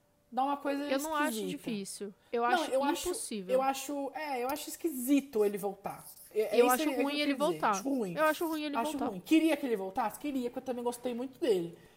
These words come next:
Speaker 1: Mas é
Speaker 2: Exato.
Speaker 1: é, não acho legal pra história, entendeu? E é aquela coisa, a gente queria que a Eva morresse pelo bem da história, não aconteceu, e nem vai.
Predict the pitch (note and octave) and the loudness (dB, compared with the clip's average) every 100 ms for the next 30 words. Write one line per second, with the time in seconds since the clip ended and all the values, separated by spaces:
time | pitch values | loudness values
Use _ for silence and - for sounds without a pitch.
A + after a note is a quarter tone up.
0 | _ _ - E4+ G4 B3 G3 F#4+ F#4 E4 | _ _ -4 0 2 4 2 0 -4 -6
1 | D#4 F4+ G#4+ A4 - F4 C#4+ C#4+ D#4 - | -8 -4 -2 -2 -2 0 0 0 -4 -6
2 | - F3+ E3+ E3+ E3 F#3 G3 C4+ C4+ - | -2 0 0 -4 -8 -4 -4 -4 -8 -20
3 | _ _ _ - A3+ B3+ C4 C4+ D4+ D#4 | _ _ _ -12 -4 0 0 0 -2 -2
4 | A#3 F#3+ G3 G#3+ A3+ - A#3 A#3 B3+ A#3 | -2 -2 -4 -8 -10 -6 -2 -2 -2 -2
5 | A3+ A#3 A3+ A3+ A#3 A#3+ C4+ B3 B3 B3 | -4 -6 -2 0 0 -2 -4 -4 -4 -6
6 | C#4 - A#3 A#3 B3+ D#4 - _ _ _ | -8 -4 -2 -2 -2 -6 -14 _ _ _
7 | _ _ B3 A#3+ B3 B3+ - D#3+ - G3+ | _ _ -2 -2 -4 -6 -8 -10 -12 -14
8 | F3+ A3+ - | -12 -10 -12